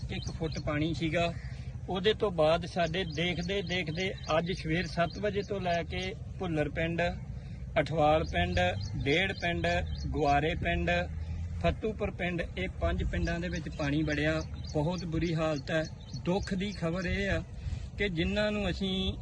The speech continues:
ਜ਼ਿੰਮੇਵਾਰੀਆਂ ਦਿੱਤੀਆਂ ਹਲਕੇ ਦੀਆਂ, ਪ੍ਰਸ਼ਾਸਨ, ਡੀ ਸੀ ਸਾਹਿਬ ਨਾਲ ਮੇਰੀ ਗਿਆਰਾਂ ਵਜੇ ਗੱਲ ਹੋਣ ਡਈ। ਡੀ ਸੀ ਸਾਹਿਬ ਕਹਿੰਦੇ, "ਮੈਂ ਪ੍ਰਸ਼ਾਸਨ ਨੂੰ ਭੇਜਦਾ ਤੁਹਾਡੇ ਪਿੰਡ 'ਚ ਆ ਕੇ ਕੋਈ ਹੱਲ ਕੀਤਾ ਜਾਵੇ।" Including ਸਾਡੇ ਇੱਕ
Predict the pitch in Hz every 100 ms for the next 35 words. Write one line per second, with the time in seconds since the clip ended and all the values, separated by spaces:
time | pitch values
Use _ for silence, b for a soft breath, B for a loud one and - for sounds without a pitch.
0 | - - 139 165 180 185 180 180 190 180
1 | 170 190 185 165 175 170 165 165 165 165
2 | 160 170 - B B - 185 156 175 175
3 | 165 190 185 175 170 - - - - 139
4 | 180 165 220 190 185 190 190 180 180 175
5 | 175 180 180 - 160 156 156 165 165 165
6 | 165 156 156 156 160 156 160 151 160 180
7 | 147 165 160 165 170 170 - 160 139 139
8 | 127 160 170 - 180 160 139 151 165 156
9 | 151 156 151 139 160 151 156 156 156 151
10 | 147 139 135 147 156 151 147 147 156 -
11 | B B B - 185 196 202 202 202 220
12 | 220 202 180 165 196 208 190